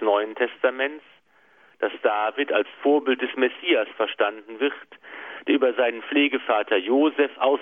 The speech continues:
dem Haus David stammt und so ein Nachfahre König Davids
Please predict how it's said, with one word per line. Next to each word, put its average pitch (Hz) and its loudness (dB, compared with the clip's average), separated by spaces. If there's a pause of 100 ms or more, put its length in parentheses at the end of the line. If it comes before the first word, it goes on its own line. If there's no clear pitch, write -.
(100)
dem 135 0
Haus 127 2 (100)
David 110 -2
stammt 78 -4 (800)
und 113 -12
so 139 4
ein 127 0
Nachfahre 113 0
König 107 -2
Davids 82 -2